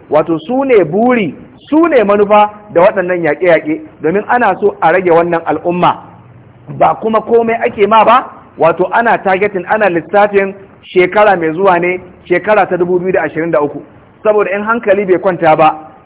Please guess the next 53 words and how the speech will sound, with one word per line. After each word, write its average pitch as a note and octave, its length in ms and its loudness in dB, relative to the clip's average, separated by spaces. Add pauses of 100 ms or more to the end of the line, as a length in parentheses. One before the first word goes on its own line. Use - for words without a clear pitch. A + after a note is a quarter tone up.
in A#3+ 180 -2
ba A#3+ 100 4
a G3 80 4
zauna G3+ 280 2
lafiya F#3 400 2
ba, E3+ 200 2 (360)
wa E3+ 280 2
ke F3+ 220 -2
maganan F3+ 500 0
zaɓe, E3+ 380 4
wa F3 120 4
ke D#3+ 160 -4
tunanin E3 380 -4
ya F3 80 4
yi F3 60 4
zaɓe? D#3+ 380 0 (320)
Don F3+ 100 2
haka G3+ 280 -2
sai G#3+ 140 2
a F#3+ 80 2
yi G3 140 6
abin F#3+ 240 0
da F#3 100 0
za F#3+ 120 2
a F3+ 80 -2
yi E3 40 0
kawai, F3 320 -2
ko G3 180 4
ka G3+ 320 0
so G3+ 180 -2
ko G#3+ 240 4
baka F#3 300 -2
so G3+ 140 2
ba, G3+ 220 4 (280)
an G#3 160 2
bi A3 80 0
maka A3 240 2
kawai, E3+ 240 2
shikenan E3 420 -4
an D#3 160 -2
yi. D#3 100 -6 (920)
Wannan A3+ 300 2
duka A3 200 -2
wani A3 140 2
abu F#3+ 200 0
ne G#3 120 0
ki F#3+ 120 -12
tsatse, C4 420 0 (800)
amma F3+ 340 0
ba G3 140 2
kowa G#3 460 4
yake G#3+ 220 -2
fahimtar E3 340 -8